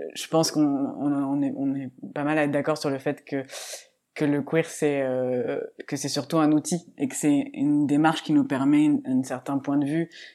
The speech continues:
et une certaine subjectivité sur, euh, sur la pratique de l'architecture et qu'il n'y a pas par essence une, une architecture queer puisque justement l'idée c'est de désessentialiser et de,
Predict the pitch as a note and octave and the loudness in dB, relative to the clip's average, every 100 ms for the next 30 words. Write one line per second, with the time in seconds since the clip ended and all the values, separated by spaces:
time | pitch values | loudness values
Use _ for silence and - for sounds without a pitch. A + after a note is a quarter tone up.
0 | - C3+ C3 C3 D3 C#3+ D3+ C#3 C3 C#3 | -4 -4 -2 -2 0 0 0 -2 -2 -4
1 | C#3 C3+ D#3 D#3 - D3 C#3 C#3 C#3 C3+ | -4 0 0 -2 -2 -2 0 0 0 0
2 | B2 B2 - D3 C#3 C#3+ D3+ C#3+ C#3 C3+ | -2 -4 -2 -2 -2 -4 -2 -2 -4 -4
3 | - C3 - E3 E3 - - - - - | -8 -10 -2 -2 -2 -6 -18 -18 -16 -16
4 | - _ _ - D#3 C#3 D3 C#3 C3 D#3 | -18 _ _ 0 2 2 0 0 -2 -2
5 | D#3 - - D#3 D3 C#3 D#3+ D#3 - - | -4 -4 0 2 0 -2 -2 -2 -4 -8
6 | B2+ - C#2+ - - C#3+ C3+ C3+ C3+ C3 | -10 -10 -14 -14 -2 2 2 4 2 2
7 | C3+ B2+ - C#3+ - C#3 - E3 - C3+ | 0 -4 -4 -6 -2 -4 2 0 2 -6
8 | C#3+ B2+ B2+ C#3+ D3 C3+ C3 C#3+ C#3+ B2+ | -2 -2 0 2 4 2 2 0 0 -2
9 | A#2+ C#3 B2+ B2+ C3 B2+ C3 C3 B2+ D3+ | -2 -2 0 0 -2 -2 0 2 6 4
10 | D3+ - - - - C3 C3 A#2 B2 B2 | 4 -8 -12 -14 -2 2 2 2 2 2
11 | A#2 A2+ F2+ F2+ D#2 D#2 - | 2 0 0 -2 -2 -4 -6